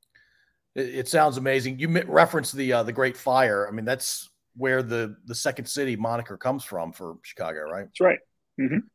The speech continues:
Speaker 1: Yeah, a lot of people think it's like the, uh, the younger sibling to New York, which doesn't really make any sense. Like, how would that have happened? It, it's because of the fire. But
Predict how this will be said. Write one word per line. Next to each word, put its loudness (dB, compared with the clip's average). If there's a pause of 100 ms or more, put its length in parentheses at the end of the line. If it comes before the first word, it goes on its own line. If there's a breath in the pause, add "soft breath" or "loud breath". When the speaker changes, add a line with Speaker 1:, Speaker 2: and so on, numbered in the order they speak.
(380)
Speaker 1:
Yeah, 8
a 8
lot 10
of 8
people 10
think 4
it's -2
like 2
the, 2
uh, 6
the -6
younger -2
sibling -4
to -6
New -4
York, -4
which -10 (220)
doesn't 2
really 0
make -2
any -10
sense. -10
Like, -10 (120)
how 4
would 2
that 4
have -4
happened? -6 (520)
It, -4
it's -6
because 0
of -4
the -4
fire. -8
But -8